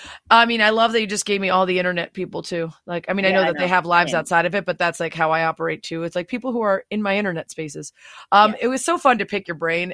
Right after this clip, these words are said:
Speaker 1: and get to know you more. Um, I look forward to, uh, seeing what you do next, even though I'm not trying to kick you out of anything you're currently doing, especially 'cause
Speaker 2: <laughs>
Speaker 1: you seem very, you know, stressed about just completing that. So I'm not giving you any new work, but, uh, but thanks for coming on.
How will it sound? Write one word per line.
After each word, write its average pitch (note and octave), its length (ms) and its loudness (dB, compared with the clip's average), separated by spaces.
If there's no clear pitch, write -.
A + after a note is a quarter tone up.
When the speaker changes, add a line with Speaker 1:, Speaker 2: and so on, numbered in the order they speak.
Speaker 1:
and F3 160 -6
get E3+ 180 -2
to E3 80 -12
know E3 120 -6
you E3 120 -6
more. F3 340 -4
Um, F#3 220 0
I F3+ 80 0
look G3+ 180 -4
forward F#3+ 340 -4
to, E3+ 460 -8
uh, D#3+ 300 -6
seeing E3+ 300 -8
what E3 160 -8
you D#3 60 -12
do E3 120 -8
next, D#3+ 320 -8
even D#3+ 160 -10
though D#3 140 -8
I'm D#3 80 -8
not D#3+ 160 -6
trying D#3+ 160 -4
to D#3 60 -10
kick D#3+ 240 -10
you D#3+ 40 -2
out D3+ 80 -2
of D3 80 -8
anything D3+ 300 -10
you're D3 80 -10
currently D#3+ 380 -6
doing, D3+ 220 -6
especially D3+ 360 -6
'cause D3+ 240 -6
Speaker 2:
<laughs> - 140 -20
Speaker 1:
you E3 100 -6
seem F#3 180 0
very, F3 320 0
you D#3+ 120 -2
know, - 60 -8
stressed D3+ 400 -4
about D#3 260 -4
just E3 200 -6
completing D#3 400 -8
that. D#3+ 300 -2
So - 100 -12
I'm D3 80 -8
not D3+ 140 -8
giving E3+ 220 -2
you E3 60 -2
any E3 140 -2
new G3+ 180 2
work, F#3 380 2
but, F3+ 320 4
uh, D#3+ 500 0
but F3 200 -8
thanks F#3 180 0
for F3+ 80 -8
coming E3+ 240 -6
on. D#3 240 -6